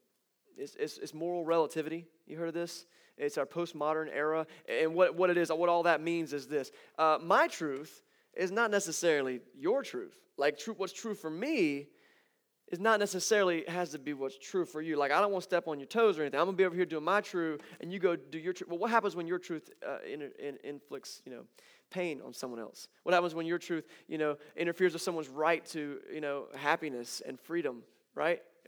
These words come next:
We s-, we saw that in Paris this week, right? That's what happens when there's no moral truth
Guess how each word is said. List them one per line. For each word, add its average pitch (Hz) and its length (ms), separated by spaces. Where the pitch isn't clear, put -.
We 147 140
s-, - 160
we 139 80
saw 147 240
that 143 120
in 143 80
Paris 147 480
this - 380
week, 120 260
right? 147 240
That's 180 160
what 202 100
happens 151 360
when 151 100
there's 147 180
no 151 260
moral 165 480
truth - 600